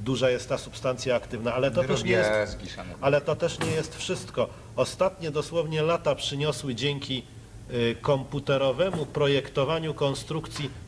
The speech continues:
Speaker 1: taką zmianę. Kratka przybrała postać tego rodzaju radialnie rozchodzące się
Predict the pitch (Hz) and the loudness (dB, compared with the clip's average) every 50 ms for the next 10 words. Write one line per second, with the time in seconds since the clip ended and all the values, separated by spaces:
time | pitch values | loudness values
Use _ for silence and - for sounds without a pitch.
0 | - - 160 156 - - 151 143 127 113 127 135 131 120 107 104 104 104 101 - | -2 0 0 2 2 0 -4 -4 -4 -4 -2 -2 0 0 0 -2 -2 -4 -4 -6
1 | - - - - - 147 170 180 - - 180 160 131 - - 147 131 143 160 160 | -12 -18 -12 -4 0 0 0 0 2 0 0 0 0 0 -4 -2 0 0 2 4
2 | 156 156 143 - - 151 147 - - - 151 143 - - - - - - - - | 4 4 2 2 0 -4 -4 -2 0 0 0 0 0 -6 -12 -16 -18 -18 -16 -2
3 | - 160 151 143 147 143 143 139 127 110 135 139 127 117 117 110 - - - - | 0 0 4 4 4 4 4 2 2 2 4 4 4 4 2 -2 -4 -8 -14 -18
4 | - - - - - - - 131 131 143 143 135 117 123 139 160 165 165 170 165 | -18 -20 -20 -20 -18 -10 -6 0 2 2 2 2 0 0 2 4 4 4 2 2
5 | 156 156 147 139 135 - - - - 139 131 117 147 147 151 151 - - 147 131 | 0 0 2 2 0 0 -2 -2 -2 -2 0 2 2 2 2 0 -2 -2 0 0
6 | - - - 131 123 113 | 0 2 2 2 2 2